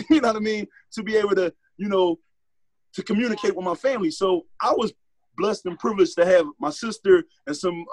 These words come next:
uh, uh, a couple other people in my life that will help me financially. And when I was at them dark places in my life, I could reach out and have a phone call like, "Yo," I had some people pray for me. I had some people encourage me and things like that.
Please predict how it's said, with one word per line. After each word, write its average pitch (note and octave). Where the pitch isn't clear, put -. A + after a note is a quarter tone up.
uh, D3
uh, C#3+
a G3
couple F3+
other G#3
people E3
in D3+
my C#3
life E3+
that D#3
will C#3+
help G#3
me E3
financially. E3+
And E3
when D#3+
I F3+
was F3
at F3
them D#3
dark G3+
places F#3
in D3
my C#3+
life, E3
I D3+
could C#3
reach E3+
out F3
and C#3+
have D3
a B2
phone F#3
call C#3+
like, G2+
"Yo," C#3+
I -
had E3
some D3
people F3+
pray F#3
for F3
me. E3+
I D3+
had D#3
some -
people -
encourage F#3
me F3+
and C#4+
things D#3+
like D3+
that. A3